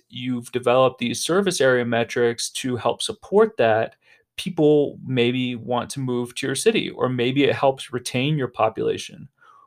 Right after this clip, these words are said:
Or, you know, a lot of, uh, you know, recent trends with businesses, uh, and,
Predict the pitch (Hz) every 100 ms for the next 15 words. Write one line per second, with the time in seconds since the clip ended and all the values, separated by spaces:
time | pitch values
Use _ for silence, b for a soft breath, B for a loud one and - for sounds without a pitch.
0 | b _ - 139 135 127 143 - b b
1 | 120 123 123 123 - 123 123 127 131 123
2 | 120 117 120 117 127 120 123 139 - -
3 | - 123 123 123 113 113 113 113 120 143
4 | 147 131 120 117 123 120 - 117 113 101
5 | - 135 127